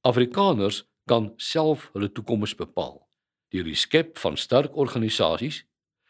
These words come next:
en aktiewe deelname aan die vorming van 'n toekoms, gekenmerk deur vryheid, veiligheid en voorspoed.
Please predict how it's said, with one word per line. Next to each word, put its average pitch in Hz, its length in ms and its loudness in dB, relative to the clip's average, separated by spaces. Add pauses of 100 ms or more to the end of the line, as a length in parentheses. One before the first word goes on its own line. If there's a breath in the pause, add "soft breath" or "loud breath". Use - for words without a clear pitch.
(120)
en 160 260 2
aktiewe 190 440 0
deelname 131 680 2 (200 loud breath)
aan 123 120 0
die 107 120 -4
vorming 147 580 0
van 107 160 -2
'n 92 80 -6
toekoms, - 500 -10 (640)
gekenmerk 127 720 0
deur - 180 -12
vryheid, 127 600 2 (480)
veiligheid 151 760 0 (100)
en 107 260 -2
voorspoed. - 520 -6